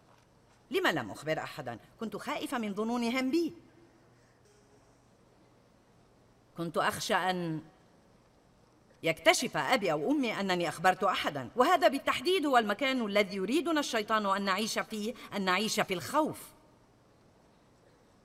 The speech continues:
يريدنا عمليًا أن ندمر حياتنا، ثم يجعلنا نخشى أن يعلم أحد بالأمر. ربما كنت تعملين في الدعارة والآن تخشين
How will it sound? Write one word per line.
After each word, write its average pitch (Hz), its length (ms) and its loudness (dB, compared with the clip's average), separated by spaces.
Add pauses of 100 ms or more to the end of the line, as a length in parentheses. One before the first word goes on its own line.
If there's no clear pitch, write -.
(1080)
يريدنا 247 440 2
عمليًا 285 580 2
أن 185 280 -2
ندمر 311 480 2
حياتنا، 156 800 -2
ثم 220 160 0
يجعلنا 180 600 2
نخشى 190 280 -2
أن 175 180 -2
يعلم 165 600 0 (420)
أحد 170 220 -4
بالأمر. 180 500 0 (1700)
ربما 233 420 0
كنت 214 260 -6
تعملين 233 580 0
في 262 100 -6
الدعارة 233 440 2
والآن 170 420 0
تخشين 202 440 -4